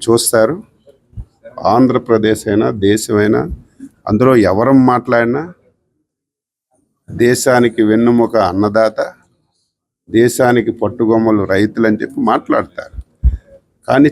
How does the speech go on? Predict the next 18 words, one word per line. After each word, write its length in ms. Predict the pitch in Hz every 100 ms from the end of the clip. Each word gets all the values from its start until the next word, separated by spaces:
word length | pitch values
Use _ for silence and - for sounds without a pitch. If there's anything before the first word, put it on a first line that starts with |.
| -
చేతల్లో 380 | 117 127 143 135 117
అది 120 | 104
ఆచరించే 420 | 107 123 117 113 107
వాళ్ళు 180 | 110 131 -
చాలా 200 | 90 107 - 98
తక్కువ. 280 | - - - - _ _ _ - _ - -
నేను 160 | 98 98 95
మాటిస్తున్నాను, 640 | 110 117 - 120 127 165 - _ - - _ _ -
చంద్రబాబు 540 | 107 113 110 110 101 98
గారి 140 | 92 98
నాయకత్వంలో 600 | 101 98 98 - 120 156 202 _ _ _ - _ - 98
మళ్ళీ 280 | 104 107 95 - _ _ _ _ _ -
వ్యవసాయ 560 | 123 101 120 - 131 131
శాఖ, 320 | 127 139 135 - 120 -
వ్యవసాయ 440 | 95 104 123 117 117 92
అనుబంధ 380 | 101 101 113 110
శాఖలు 400 | - 117 - 139 - _ _ _ _ _ _ _ _ _ -
మళ్ళీ 300 | 104 110